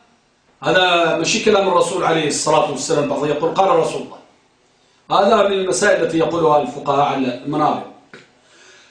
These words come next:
وهذا له نظائر في القرآن طبعا وفي السنة.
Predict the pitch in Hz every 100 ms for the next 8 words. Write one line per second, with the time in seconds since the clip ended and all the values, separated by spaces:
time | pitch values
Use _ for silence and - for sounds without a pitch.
0 | _ _ - 190 302 302 269 254 254 269
1 | 277 220 220 240 233 233 233 208 214 196
2 | - - - - _ _ _ - 175 185
3 | - 214 202 185 -